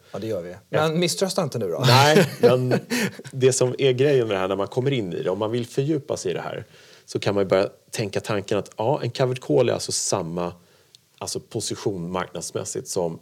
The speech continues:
Speaker 2: en såld put.
Speaker 1: Mm.
Speaker 2: Mm. Det vi har gjort egentligen är en syntetiskt såld put när vi gör en covered call.
Speaker 1: Mm.
Speaker 2: Om vi då säger att vi köper en put på nedsidan för att skydda oss.
Speaker 1: En bit ner alltså?
Speaker 2: Ja.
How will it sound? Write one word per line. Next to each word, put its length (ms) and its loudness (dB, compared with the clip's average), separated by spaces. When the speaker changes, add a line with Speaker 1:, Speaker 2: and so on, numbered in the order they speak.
Speaker 2:
en 140 -8
såld 480 -4
put. 460 -10
Speaker 1:
Mm. 240 -16
Speaker 2:
Mm. 320 -6
Det 80 0
vi 80 4
har 40 4
gjort 180 0
egentligen 300 -2
är 20 -2
en 40 -6
syntetiskt 640 -4
såld 340 -2
put 280 -10
när 60 -4
vi 80 -6
gör 120 0
en 60 -12
covered 220 -12
call. 380 -8
Speaker 1:
Mm. 160 -14
Speaker 2:
Om 120 -6
vi 60 0
då 140 4
säger 200 0
att 140 -8
vi 140 2
köper 840 -4
en 180 -10
put 300 -8
på 100 -2
nedsidan 760 -4
för 120 -6
att 60 -2
skydda 200 2
oss. 300 -6
Speaker 1:
En 60 -6
bit 160 -4
ner 140 -4
alltså? 300 -12
Speaker 2:
Ja. 240 0